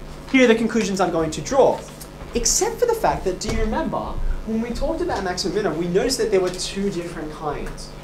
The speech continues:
right? We said, if you've got a maximum or a minimum, you look in your little neighborhood, <coughs> right? And you might be the highest point. But if you look further, if you look outside, it's like, no, no, no, no.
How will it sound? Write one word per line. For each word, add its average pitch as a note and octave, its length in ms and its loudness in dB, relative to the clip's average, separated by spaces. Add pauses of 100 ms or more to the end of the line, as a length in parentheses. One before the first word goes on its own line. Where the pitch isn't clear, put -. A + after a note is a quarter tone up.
(100)
right? D#3 220 -2
We A3+ 100 0
said, - 500 0 (1500)
if C4 200 -2
you've A#3 100 -2
got C#4 140 4
a C#4+ 40 0
maximum A#3+ 360 -2
or E3+ 120 -4
a E3 40 -2
minimum, - 440 -4 (220)
you G#3+ 160 -2
look - 160 -4
in D#4 100 -2
your C#4+ 120 -2
little - 240 0
neighborhood, F#3+ 600 0
<coughs> - 400 -8 (140)
right? B3 340 0
And G3+ 180 4
you G#3 80 2
might G#3+ 280 2
be A#3+ 160 -2
the E3+ 120 0
highest F3+ 480 -4
point. G#3+ 200 2
But D3+ 100 -4
if E3 160 -6
you E4 100 -4
look E4 220 -2
further, - 680 0 (240)
if - 100 -10
you F#3 60 -6
look A#3 180 2
outside, G#3 460 0
it's E3 80 -6
like, E3 160 -2
no, G3+ 80 0
no, A3+ 80 8
no, F#3 80 2 (140)
no. - 80 -8